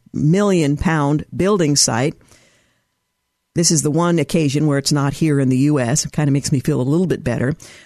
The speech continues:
The ceremony took place at a caravan park in Spike Island. I don't know if the grooms were there. This is in Bristol, where housing developers have submitted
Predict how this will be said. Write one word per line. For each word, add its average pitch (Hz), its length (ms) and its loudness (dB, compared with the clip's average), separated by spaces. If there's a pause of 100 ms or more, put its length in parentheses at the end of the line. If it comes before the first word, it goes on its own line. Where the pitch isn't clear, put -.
The 160 60 0
ceremony 233 440 2
took 208 220 0
place 220 320 2
at 180 80 0
a 170 60 0
caravan 175 600 0
park 156 380 -2
in 156 100 2
Spike 170 400 -2
Island. 160 460 0
I 147 60 -2
don't 170 100 0
know 156 60 0
if 147 100 -6
the 147 60 -2
grooms 180 500 2
were 160 140 2
there. 170 440 0 (460)
This 160 140 2
is 175 100 4
in 196 140 2
Bristol, 165 460 0
where 156 200 2
housing 180 380 0
developers 156 640 0
have 143 160 -2 (180)
submitted 175 520 2